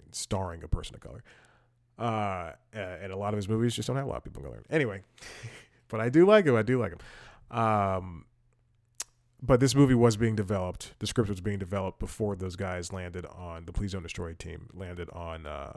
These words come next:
um, S N L. Uh, that does not mean it was being made.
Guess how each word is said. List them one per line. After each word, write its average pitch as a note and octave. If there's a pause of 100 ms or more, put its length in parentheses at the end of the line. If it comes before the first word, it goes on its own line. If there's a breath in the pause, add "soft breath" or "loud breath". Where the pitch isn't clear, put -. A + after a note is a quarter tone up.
(160)
um, C#2+ (800)
S G#2
N G#2
L. E2+ (600 soft breath)
Uh, G2+ (800)
that G#2
does G#2+
not B2
mean F#3
it A2+
was G#2+
being G#2+
made. G3